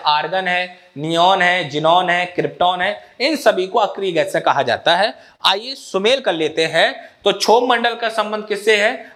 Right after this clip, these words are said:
मौसमी घटनाओं से है। समताप मंडल का संबंध किससे? वायुयान उड़ाए जाते हैं। आयन मंडल में आयन स्थापित किए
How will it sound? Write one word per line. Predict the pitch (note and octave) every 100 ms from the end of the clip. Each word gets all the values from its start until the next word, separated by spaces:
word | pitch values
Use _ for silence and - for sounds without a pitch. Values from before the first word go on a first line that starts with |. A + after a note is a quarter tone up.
| D3+
मौसमी | F#3 F#3 F#3+ F#3+
घटनाओं | D#3 D#3 E3 G3+
से | G#3 A3
है। | G#3 A3 - _ _ _ _ -
समताप | G3 G3 A3+ A#3
मंडल | A#3+ A#3 A#3
का | A3
संबंध | G#3+ A3 A3 A3
किससे? | A3 G#3+ G#3+
वायुयान | D#3+ D#3+ F3 G3+
उड़ाए | G#3 G#3 G#3
जाते | G3+ G#3 G#3+
हैं। | G#3 G#3 - _ _ _ _ -
आयन | F#3+ A3+ B3
मंडल | B3 A#3+ A#3+
में | A#3 A#3+ A#3+
आयन | F3 F#3+ A3 A3+
स्थापित | G#3+ G#3+ G#3+ G#3+ A#3
किए | A3